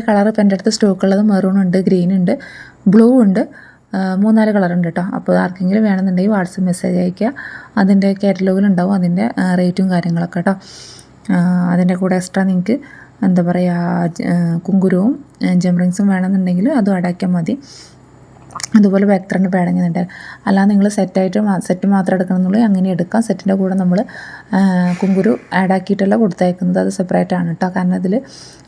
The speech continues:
അതിൻ്റെ റേറ്റ് വേറെ ആയിരിക്കും വരുന്നത് കേട്ടോ. അപ്പോൾ ഞാൻ ഉപയോഗിച്ച് നോക്കിയിട്ടുള്ളതാണ്, അതുകൊണ്ടാണ് ഞാൻ ഇത്രയും ഡിലേ ആയത് നിങ്ങളോട് റിവ്യൂ പറയാൻ വേണ്ടിയിട്ട്. ആ, നമുക്ക് പാർട്ടിയിലൊക്കെ ഇതൊന്ന് മാത്രം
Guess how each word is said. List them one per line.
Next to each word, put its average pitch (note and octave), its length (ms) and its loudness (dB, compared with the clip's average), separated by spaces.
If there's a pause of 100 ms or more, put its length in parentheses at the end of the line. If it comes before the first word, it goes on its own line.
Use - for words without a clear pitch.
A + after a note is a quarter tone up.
(120)
അതിൻ്റെ F#3 280 2 (140)
റേറ്റ് F#3+ 300 0
വേറെ F3+ 200 0
ആയിരിക്കും F#3 320 -2
വരുന്നത് E3+ 300 -2
കേട്ടോ. F#3+ 180 0 (920)
അപ്പോൾ G3+ 240 4
ഞാൻ G3 160 4 (460)
ഉപയോഗിച്ച് G3 440 2
നോക്കിയിട്ടുള്ളതാണ്, G3 760 0 (120)
അതുകൊണ്ടാണ് F#3 540 -2
ഞാൻ F3+ 160 0
ഇത്രയും F#3 340 -2
ഡിലേ F#3 280 0
ആയത് F3 240 0 (200)
നിങ്ങളോട് F3 440 0 (300)
റിവ്യൂ F#3 300 0
പറയാൻ F#3 300 -2
വേണ്ടിയിട്ട്. F3 360 -2 (760)
ആ, - 20 0 (520)
നമുക്ക് F3+ 300 -2 (240)
പാർട്ടിയിലൊക്കെ F#3+ 640 -2 (120)
ഇതൊന്ന് F#3+ 280 0 (120)
മാത്രം F3 280 -4